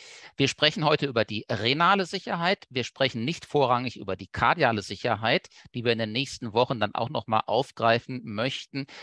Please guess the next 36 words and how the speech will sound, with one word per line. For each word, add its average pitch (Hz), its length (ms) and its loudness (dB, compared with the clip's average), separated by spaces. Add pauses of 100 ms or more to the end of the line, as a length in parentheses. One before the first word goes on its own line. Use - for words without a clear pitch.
(160)
weil 107 120 4
es - 120 -12
hier 135 160 2
in 113 80 4
den 107 80 0
letzten 110 300 -2
Tagen 110 340 0
und 107 180 -8
Wochen 113 220 -4
ja 101 180 -2
einiges 98 540 -4
Neues 92 500 -6
gegeben 76 440 -14
hat. - 160 -12 (600)
Mein 120 180 0
Co-Moderator 156 800 4
ist - 220 -6
Andreas 101 420 -2
Kronmichler, 151 680 0 (100)
aktuell - 480 0
in 92 180 -12
Cambridge, 165 600 0 (120)
U 139 160 0
K, 160 360 2 (280)
zentraler 143 640 4
Autor 135 320 0
mehrerer 127 480 -2
Stellungnahmen 120 640 -2
internationaler 120 560 0
Fachgesellschaften 90 1000 -2 (240)
zur - 160 -4
covid 117 340 0
neunzehn 110 460 0
Impfung 123 420 -6
bei 98 160 4
Patienten 117 760 -4